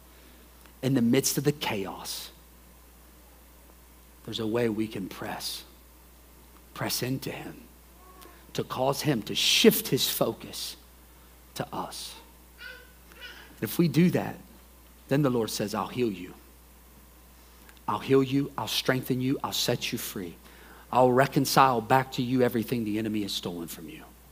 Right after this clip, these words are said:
But first you have to press into me." And I don't know about any of you, but it did. It blew my mind. I was so excited when I got this word. That the way that,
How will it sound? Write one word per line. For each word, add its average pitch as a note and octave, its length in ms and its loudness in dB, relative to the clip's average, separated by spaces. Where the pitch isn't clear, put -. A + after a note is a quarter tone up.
But - 80 -10
first - 320 -2
you G2+ 40 0
have G2 140 -8
to - 80 -12
press - 300 -10
into G#2 260 -10
me." - 220 -14
And B2 100 -6
I - 20 0
don't G3 140 4
know D3 60 8
about A#2+ 200 2
any A#2+ 180 2
of A2 80 -4
you, A#2+ 120 -2
but G#2+ 100 -2
it A#2+ 120 -2
did. A#2 140 0
It A#2 140 -4
blew A2+ 160 0
my A2+ 140 0
mind. A2 320 -4
I C3+ 60 0
was A#2 140 -2
so C3+ 180 2
excited C3 500 2
when B2 100 0
I A#2+ 60 0
got A2+ 240 -4
this - 240 -8
word. A#2 240 -8
That C#3+ 120 0
the D3+ 80 6
way D3 420 8
that, - 180 2